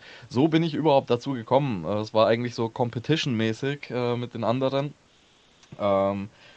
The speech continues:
mit vielen war ich auch so befreundet oder man kannte sich eben. Mit ein paar war ich verfeindet und somit, äh, ist das alles, äh, losgegangen durch, äh, eigentlich, wie gesagt, Competition,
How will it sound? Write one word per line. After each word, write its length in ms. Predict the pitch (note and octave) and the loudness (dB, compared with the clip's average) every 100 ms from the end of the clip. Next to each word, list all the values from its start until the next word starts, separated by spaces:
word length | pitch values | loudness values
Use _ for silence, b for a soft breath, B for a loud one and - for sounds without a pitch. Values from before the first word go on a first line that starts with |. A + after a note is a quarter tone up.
| _ | _
mit 180 | A#2 A2+ | -4 -4
vielen 320 | - B2+ B2 | 2 2 4
war 160 | A2+ A#2 | 6 4
ich 120 | A#2+ | 4
auch 160 | A2 A2 | 2 2
so 380 | A2+ A2 G#2+ F#2+ | 2 4 4 0
befreundet 600 | F#2 - A#2+ E3+ E3+ E3 | -6 0 2 4 2 2
oder 160 | G#2+ G#2 | 2 2
man 180 | G2 | 2
kannte 380 | F#2 A#2+ D3 D3+ | 2 2 2 -4
sich 320 | C3 C3 - | -6 -8 -6
eben. 560 | F2+ B2 B2+ B2 A#2+ G#2+ | -4 -2 0 -2 -2 -6
Mit 160 | F#2+ G#2 | -8 -8
ein 80 | F#2 | -4
paar 260 | G#2 G2+ | -2 2
war 160 | G#2 G#2 | 2 2
ich 240 | G#2 - B B B | -2 -10 B B B
verfeindet 800 | D3+ - - C#3 C#3+ C#3+ C#3 A#2+ | 0 2 4 4 6 6 4 4
und 200 | B2+ A#2+ | 0 2
somit, 480 | A#2 A#2+ A#2+ A2 E2 | 0 2 0 0 -2
äh, 280 | G#2+ G#2 | 0 0
ist 180 | F#2 - | -4 -4
das 300 | A#2+ A2+ A2+ | -6 -6 -10
alles, 420 | F2+ A2 A#2+ - | -6 -4 -6 -8
äh, 40 | - A2 | -2 -2
losgegangen 640 | A2 B2+ B2+ A2 A2 A2 | 0 -2 0 2 4 2
durch, 360 | G#2+ A2 A2 - | 0 -2 -4 -10
äh, 220 | - G2+ | -8 -8
eigentlich, 420 | G2 C#3+ F3+ - | -6 -8 -10 -6
wie 100 | B2+ | -4
gesagt, 280 | B2+ A#2 B2 | 0 0 0
Competition, 840 | B2 A#2 G#2+ B2 B2 - G#2+ G2 | -2 -2 -6 -4 -6 -4 -4 -4